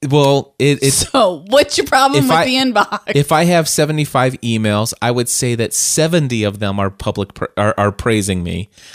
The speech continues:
Speaker 1: And out of seventy-five emails, seventy-five of them want something from me.
Speaker 2: Oh, I know.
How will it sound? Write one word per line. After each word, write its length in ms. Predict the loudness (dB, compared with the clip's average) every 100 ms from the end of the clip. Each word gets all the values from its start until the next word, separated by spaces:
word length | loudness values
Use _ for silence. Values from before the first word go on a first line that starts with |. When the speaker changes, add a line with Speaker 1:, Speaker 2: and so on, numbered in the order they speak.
| -20 _ _ _ _ _
Speaker 1:
And 180 | -4 -2 0
out 160 | 0
of 80 | 0
seventy-five 600 | 0 0 -2 0 0 -2 -4
emails, 840 | -4 -2 0 0 0 -2 -4 -6 -10 _ _ _ _ _ _ _ _ _ _ _
seventy-five 1500 | -12 -8 -6 -4 -4 -4 -4 -2 -2 -2 -2 -2 0 0 2
of 140 | 0
them 200 | -2 -4
want 180 | -4 -6
something 280 | -8 -8 -10
from 200 | -12 -14
me. 200 | -14 -10 -4
Speaker 2:
Oh, 140 | -4
I 120 | -4
know. 160 | -8